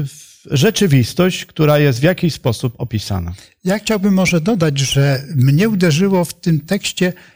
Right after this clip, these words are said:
Speaker 2: jedna rzecz, że wbrew przepisom Pan Jezus dotyka się trędowatego. E, więc powinien być uznany za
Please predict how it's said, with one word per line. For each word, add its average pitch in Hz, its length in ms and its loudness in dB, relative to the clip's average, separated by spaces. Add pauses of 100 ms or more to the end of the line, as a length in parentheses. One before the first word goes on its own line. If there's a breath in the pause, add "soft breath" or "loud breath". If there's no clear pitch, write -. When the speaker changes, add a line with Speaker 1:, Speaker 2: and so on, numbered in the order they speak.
(160 loud breath)
Speaker 2:
jedna 165 360 2
rzecz, 113 300 0 (400 soft breath)
że 135 640 0
wbrew 139 460 -2
przepisom 175 720 -2
Pan 135 220 0
Jezus 170 360 0
dotyka 147 440 -2
się 139 140 0
trędowatego. 120 880 -2 (960)
E, 143 360 2
więc 175 380 0 (160)
powinien 156 340 2
być 147 460 0
uznany 151 380 0
za 160 320 0